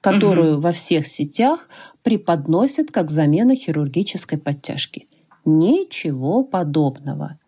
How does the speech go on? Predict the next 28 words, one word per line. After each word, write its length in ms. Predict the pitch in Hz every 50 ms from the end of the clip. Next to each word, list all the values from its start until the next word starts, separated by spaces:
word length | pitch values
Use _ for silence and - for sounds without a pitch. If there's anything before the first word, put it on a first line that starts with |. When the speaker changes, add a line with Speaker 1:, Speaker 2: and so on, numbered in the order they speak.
| _ -
Speaker 1:
Есть 380 | 170 175 220 196 165 - - -
аппарат, 720 | 175 170 170 - 156 135 - 143 160 220 302 302 - - _ _ _ _ _ _ -
есть 520 | 180 151 139 160 185 254 254 - - - _
руки 320 | - 156 165 180 180 - 175
хирурга. 640 | 156 - 175 160 151 151 143 139 143 - 123 127 - _ _ _ _ _ _ - - - - - - _ -
И 60 | - 180
если 400 | 170 196 285 330 - - 330 285
девушка 580 | 208 214 226 233 214 202 196 - - - 190
приходит 680 | - - - 165 156 147 - 190 233 254 277 277 277 208
уже 180 | 185 185 208
с 140 | 226 - -
выраженными 640 | 180 190 226 311 311 294 220 196 175 175 170 160 156
возрастными 720 | 147 160 151 156 160 165 160 - - 208 254 247 233 190
изменениями, 760 | 175 156 - 175 170 160 151 147 143 143 143 147 151 160 165 -
у 80 | - 202
нее 160 | 208 214 214
сильно 520 | 208 - - - 269 311 330 320 285 208 160
поплыл 600 | 147 - 147 147 - - 156 175 220 240 - -
овал, 460 | - 156 160 135 147 139 135 135 143 - -
ну 120 | 233 233
прямо 400 | 233 - 196 185 185 175 170 170
сильно, 680 | 160 - - - - 151 143 131 - - - 143 - - -
висит 340 | 170 185 - - 277 -
второй 360 | - - - 165 160 202 214 202
подбородок, 800 | - 160 143 135 131 147 143 151 190 220 214 180 165 160 151 -
излишки 520 | 170 156 - 196 233 247 - - - 160
кожи 440 | 147 - - 185 196 202 190 165 170
есть, 300 | 156 151 156 156 151 -